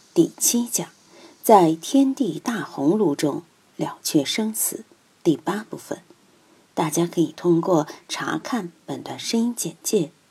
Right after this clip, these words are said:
了解学习内容。让我们一起来听听冯学成先生的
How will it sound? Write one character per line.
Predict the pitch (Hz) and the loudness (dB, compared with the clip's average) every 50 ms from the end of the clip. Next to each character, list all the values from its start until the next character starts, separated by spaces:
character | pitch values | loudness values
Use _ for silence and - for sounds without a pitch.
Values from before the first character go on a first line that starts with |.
| _ _ | _ _
了 | - 165 160 139 127 135 | 0 2 2 2 -2 -4
解 | 123 - - 170 - - - | -4 -2 -2 -2 -2 -4 -6
学 | - - - 147 | -8 -6 -4 -4
习 | 135 - - 147 | -4 -2 -2 0
内 | 151 175 180 170 - | 0 0 -2 -4 -6
容。 | - - - - _ _ _ - - _ _ - - _ _ _ | -10 -12 -12 -12 _ _ _ -20 -20 _ _ -20 -20 _ _ _
让 | - - 185 165 147 | 4 6 6 6 4
我 | 156 147 | 2 0
们 | 143 139 147 165 - | -2 -4 -6 -4 0
一 | 208 185 | 0 0
起 | 170 170 - - 160 143 - - - | 0 0 0 0 0 0 0 -4 -8
来 | - 156 139 139 | -8 -6 -6 -6
听 | 143 - - 233 233 233 | -8 -6 -4 -4 -4 -4
听 | - - 202 190 185 175 - - - _ _ | -4 -2 -2 -2 -2 -4 -10 -18 -20 _ _
冯 | - - 156 160 180 202 | 0 4 4 4 4 4
学 | - - 170 175 | 0 0 0 0
成 | - - - 156 143 160 | 0 -2 -4 -2 0 0
先 | 160 - - 147 139 | 0 0 0 0 -2
生 | 139 - 143 143 135 | -2 -4 -6 -8 -8
的 | - - - - | -10 -12 -12 -14